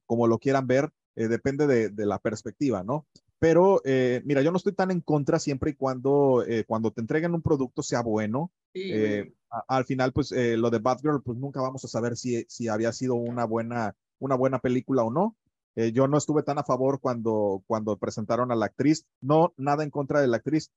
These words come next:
Speaker 1: Simplemente me molesta el hecho de, de lo que ya había mencionado antes, por ejemplo,
Speaker 2: Sí.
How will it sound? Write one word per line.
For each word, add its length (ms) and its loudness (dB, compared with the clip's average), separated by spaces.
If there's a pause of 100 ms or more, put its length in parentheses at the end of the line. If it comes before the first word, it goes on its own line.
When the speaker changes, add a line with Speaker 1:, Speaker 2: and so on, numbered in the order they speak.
Speaker 1:
Simplemente 540 0
me 120 0
molesta 440 0
el 120 2
hecho 240 -2
de, 140 -2 (180)
de 160 -4
lo 160 -4
que 80 -6
ya 80 -2
había 160 0
mencionado 460 -6
antes, 260 -6
por 120 -8
ejemplo, 420 -4
Speaker 2:
Sí. 40 -8